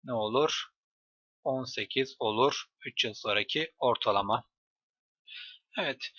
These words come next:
şöyle bir grafiğimiz var. Aslında grafikte bir gariplik olmuş. Programdan kaynaklanan bir şey. Buraya aktarırken şunlar aslında kesik kesik çizgiler. Yani şunlar, şunlar, şunlar. Neyse, maksat anlaşılsın.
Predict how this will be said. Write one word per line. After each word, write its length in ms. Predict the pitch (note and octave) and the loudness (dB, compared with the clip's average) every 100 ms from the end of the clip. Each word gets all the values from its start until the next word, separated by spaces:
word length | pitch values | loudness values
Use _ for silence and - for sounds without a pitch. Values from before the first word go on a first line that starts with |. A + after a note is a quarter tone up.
| - - | -16 -6
şöyle 320 | - G#3 C3+ | -4 -2 0
bir 180 | C3+ B2 | 0 2
grafiğimiz 540 | C#3 C3+ E3 E3+ C3 | 2 2 2 -2 0
var. 100 | D3 | 2
Aslında 360 | E3+ D3+ E3 D3+ | 2 0 -2 0
grafikte 320 | D#3 - D#3+ | 0 0 -6
bir 100 | D#3 | 0
gariplik 400 | D3+ C#3 - - | 0 0 -2 0
olmuş. 360 | A#2 A2+ D3 - | 0 2 -2 0
Programdan 520 | C3 C3 C3+ D3 C#3+ | 6 6 6 2 0
kaynaklanan 720 | - A#2 A2+ - A2+ G#2+ G#2 | 0 0 0 -4 -2 -2 0
bir 60 | - | -2
şey. 160 | G#2+ | -2
Buraya 240 | A2 A#2+ A2+ | -2 0 2
aktarırken 580 | - A#2+ A#2+ - B2 D#3+ | 0 -4 -4 2 0 2
şunlar 280 | - B2+ B2 | -2 2 2
aslında 300 | A#2+ C3 C3 | 2 -2 -2
kesik 300 | C3+ C3 - | -2 -4 -8
kesik 280 | A#2 A2+ - | -10 -2 0
çizgiler. 540 | G#2+ G#2 G#2+ D3 - | 0 0 2 4 4
Yani 160 | G#2+ G2+ | 0 -4
şunlar, 380 | - A2+ G#2 G#2+ | -2 -2 0 0
şunlar, 360 | - G#2+ G#2 A#2 | 0 -2 -2 0
şunlar. 540 | - A2+ G#2 B2 - - - - _ _ _ | -2 -4 0 0 0 -8 -20 -20 _ _ _
Neyse, 300 | A3+ - B2+ C3 C3+ | -4 0 -2 -4 -2
maksat 460 | C#3 - D3+ C#3 | -2 0 0 2
anlaşılsın. 720 | A#2 A2 G#2+ G#2+ - F3 F3+ | 2 4 2 2 0 -2 -2